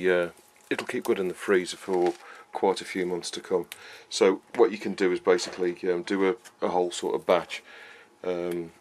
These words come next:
if you're going on holiday like me, or if you've just got loads of tomatoes coming all, all together and you just can't, um, you, j-, you just can't get around to eating them. Um, so what I would suggest you do is do exactly what I do. You know, pick them all like this.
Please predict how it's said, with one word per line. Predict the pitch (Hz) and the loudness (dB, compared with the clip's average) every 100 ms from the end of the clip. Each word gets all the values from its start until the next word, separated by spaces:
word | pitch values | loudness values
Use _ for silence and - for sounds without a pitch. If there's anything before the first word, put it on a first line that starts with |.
| _ _ _ _ _ _ - - 104 | _ _ _ _ _ _ -16 -6 -6
if | - | -4
you're | 90 | 0
going | 92 | 2
on | 87 | 2
holiday | 87 85 80 | 0 -2 -2
like | 82 92 | 0 0
me, | 95 113 | 2 0
or | 110 117 | 4 2
if | 104 | 2
you've | 107 | -6
just | 104 - | -8 -4
got | 95 - | -2 -2
loads | 101 98 92 - | 2 2 2 -2
of | |
tomatoes | - 95 87 - - | -6 -4 -4 -6 -10
coming | - 92 | -6 -4
all, | 85 85 - | -4 -6 -8
all | 95 90 | -4 -4
together | - 90 80 - - - - - - | -4 -2 -2 -6 -14 -14 -14 -14 -8
and | 90 | -8
you | |
just | 82 - | -6 -4
can't, | - 90 82 - | 2 2 2 -2
um, | 90 85 82 82 _ _ _ _ _ _ _ - - | 0 0 -2 -8 _ _ _ _ _ _ _ -18 -16
you, | |
j-, | - - | -14 -12
you | 104 92 | -12 -10
just | 95 | -10
can't | - 90 87 | -2 -2 0
get | 82 | -2
around | 87 82 | -2 -2
to | - 87 | -6 -8
eating | - 82 | -8 -12
them. | 80 _ - - - - - - | -14 _ -20 -20 -18 -20 -20 -4
Um, | 95 87 87 - _ - | -2 -2 -6 -14 _ -14
so | - 113 | 0 4
what | 98 101 | 6 6
I | |
would | 95 | 4
suggest | 95 98 92 - | 0 -2 -2 -4
you | |
do | 90 87 | -4 -2
is | 85 | -2
do | 104 | -4
exactly | 92 95 - 90 | 0 -2 -2 -4
what | 87 | -2
I | 85 | -2
do. | 82 85 82 _ - - - | -2 -6 -8 _ -20 -20 -8
You | 101 | -6
know, | 85 | -6
pick | - 127 107 | -6 -8 -2
them | |
all | 101 95 90 98 | 0 0 -2 -2
like | 87 92 | -4 -2
this. | 87 - | -4 -6